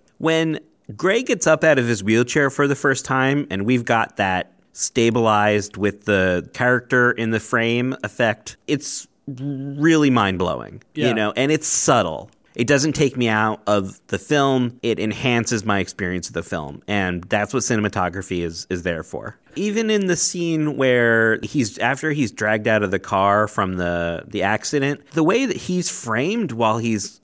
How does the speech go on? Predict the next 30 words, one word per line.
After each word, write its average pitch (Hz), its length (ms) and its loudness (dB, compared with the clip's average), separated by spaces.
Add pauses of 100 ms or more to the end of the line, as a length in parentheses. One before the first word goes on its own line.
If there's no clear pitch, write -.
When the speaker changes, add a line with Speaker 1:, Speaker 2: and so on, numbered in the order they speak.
Speaker 1:
on, 147 380 -2
on 147 180 0
the 123 100 2
ground, 107 540 0
I, 190 180 0
I 120 140 -8
thought 135 320 -10
was 165 180 -4
really 147 320 2
engaging 127 480 0
and 104 120 0
interesting. 165 640 -6
Speaker 2:
And 160 120 0
the 160 60 0
camera 175 340 2
does 160 280 2
the 143 360 4 (120)
two 196 180 -2
one 151 220 4
eighties, 139 600 0
which 135 320 -6
was, 131 300 -4
uh, 127 220 -4
very 139 180 -2
interesting. 139 380 -4
Speaker 1:
That's 208 300 0
a 208 60 0
good 151 200 2
version 120 400 2
of 120 260 2